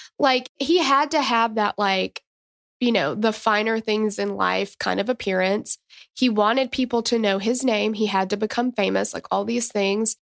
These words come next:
And unfortunately, the path he ended up taking was serial murder and then eventually the assassination of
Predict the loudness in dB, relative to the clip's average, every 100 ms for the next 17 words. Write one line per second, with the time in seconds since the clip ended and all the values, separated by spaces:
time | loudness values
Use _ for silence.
0 | _ _ -2 0 0 0 0 2 2 0
1 | 0 0 2 0 -2 -6 -2 0 0 -2
2 | -2 -2 2 2 2 -2 -4 -4 -2 -2
3 | -2 -6 _ _ -8 0 2 2 2 0
4 | 0 0 0 2 2 2 0 0 -2 -2
5 | -2 -2 0 0 2 0 0 0 0 0
6 | 0 0 0 -2 _ _ _ -6 0 0
7 | 2 0 0 0 -2 -2 -2 -4 -2 -2
8 | -4